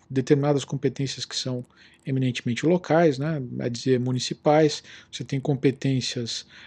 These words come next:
eh, federais e você tem, ah, as competências, eh, específicas e também residuais dos estados, né? Então,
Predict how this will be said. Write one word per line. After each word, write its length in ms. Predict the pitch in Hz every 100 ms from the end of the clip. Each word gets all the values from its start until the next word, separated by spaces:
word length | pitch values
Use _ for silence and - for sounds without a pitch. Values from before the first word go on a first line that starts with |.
| -
eh, 220 | 143 127
federais 800 | 123 - 143 160 139 156 151 - -
e 60 |
você 320 | 151 156 - 151
tem, 420 | - 143 147 147 - - -
ah, 420 | 139 135 131 139
as 100 | 127
competências, 880 | - 131 139 - 131 - 135 123 120
eh, 180 | 139
específicas 800 | 120 - 147 131 - 180 170 156
e 80 | 151
também 340 | 151 147 139
residuais 640 | 143 143 143 135 131 135 131
dos 320 | 135 143 135
estados, 640 | 139 - 123 117 110 -
né? 140 | - 139
Então, 380 | 131 147 160